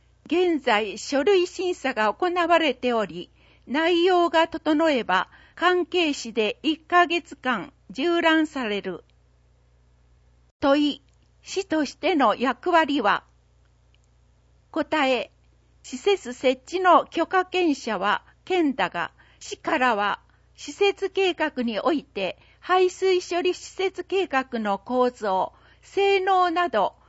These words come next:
生活環境保全上の内容について意見を述べるとともに、県と連携して地元調整に努める。地元の方とのコミュニケーションをしっかりとるという役割が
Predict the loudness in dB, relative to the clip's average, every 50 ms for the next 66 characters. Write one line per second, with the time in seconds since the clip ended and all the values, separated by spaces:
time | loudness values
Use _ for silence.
0 | _ _ _ -14 -4 0 2 2 2 2 0 -2 -6 -6 -6 -6 -2 -2 0 0
1 | -2 -2 0 0 2 2 2 0 -2 -2 -2 -2 -2 -4 -6 -4 -2 0 0 0
2 | 2 2 2 0 2 2 0 0 0 -2 -2 -2 0 0 0 -2 -4 -6 -6 -8
3 | -8 -8 -8 _ -4 -4 -4 -4 -6 -8 -2 0 0 0 0 -2 -2 -4 -4 -4
4 | -4 -2 -2 -2 -2 -2 -4 -6 -6 -6 -6 -6 -6 -4 -4 -4 -4 -6 -10 -12
5 | _ _ _ _ _ _ _ _ _ _ _ _ -2 0 0 2 2 0 -2 -2
6 | -2 0 2 2 2 2 0 0 -4 -6 -6 -6 -4 -4 -6 -8 -10 _ -4 -4
7 | -4 -4 -6 _ _ _ _ _ _ -18 -8 -4 -2 0 2 0 0 0 0 -2
8 | -2 -2 0 0 2 2 0 -2 -2 -4 -4 -4 -4 -6 -8 -12 -14 -14 -8 -6
9 | -4 -4 -4 -4 -6 -6 -6 -10 -12 _ _ _ _ _ _ _ _ _ _ _
10 | _ _ _ _ _ _ _ _ -6 -2 -2 2 2 2 2 2 2 2 2 0
11 | 0 0 -2 2 2 0 2 0 -2 -2 -2 -4 -4 -4 -4 -4 -2 -2 -2 -4
12 | -4 -2 0 0 0 0 0 -2 -4 -4 -2 -2 -2 -2 -2 0 0 0 -2 -4
13 | -10 -10 -8 _ -2 0 0 0 -2 -2 -2 -2 -2 -2 -4 -4 -4 -4 -2 -2
14 | -2 -2 -2 -2 -2 -4 -4 -4 -4 -2 -2 -2 -4 -6 -6 -4 -6 -6 -6